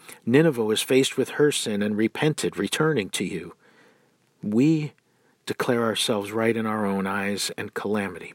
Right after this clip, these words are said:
befalls us. Open the eyes of our hearts, Lord. May we purchase salve that our eyes may see.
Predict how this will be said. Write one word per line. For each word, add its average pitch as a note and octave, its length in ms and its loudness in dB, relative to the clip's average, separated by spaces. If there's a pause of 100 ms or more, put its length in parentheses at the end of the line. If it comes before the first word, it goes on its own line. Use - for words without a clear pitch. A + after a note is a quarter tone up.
(120)
befalls E2+ 500 -6
us. - 360 -6 (1400)
Open A#2 360 0
the G#2 120 2
eyes G#2 240 -2
of F#2+ 120 -6
our F#2+ 120 -2
hearts, - 400 -8
Lord. - 300 -12 (1200)
May A#2+ 120 6
we C3+ 140 6
purchase - 460 -2
salve - 640 -4 (580)
that G#2+ 140 2
our G#2+ 240 -2
eyes G#2+ 420 -2
may D#2 140 -8
see. G#2 500 -6